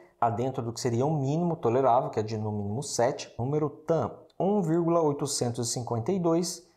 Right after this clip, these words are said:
referente ao genuíno, dois vírgula seiscentos e nove. Oxidação, oito, também oito, genuíno.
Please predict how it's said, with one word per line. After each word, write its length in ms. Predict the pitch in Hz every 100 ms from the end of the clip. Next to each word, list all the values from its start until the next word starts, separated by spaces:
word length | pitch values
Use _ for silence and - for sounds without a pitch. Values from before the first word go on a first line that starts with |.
| _
referente 760 | - - 147 139 131 - - _
ao 360 | 113 110 113 -
genuíno, 580 | 117 113 170 156 143 156
dois 460 | 131 123 139 143
vírgula 320 | 131 123 123 120
seiscentos 480 | 117 110 101 95
e 40 | 110
nove. 360 | 101 82 - - _ _ _ _
Oxidação, 880 | 151 151 123 117 107 - 90 71 - -
oito, 460 | 160 170 185 175 - _ _
também 480 | 110 101 110 110 - -
oito, 420 | 110 139 139 160 - _
genuíno. 720 | 110 196 147 101 131 170 170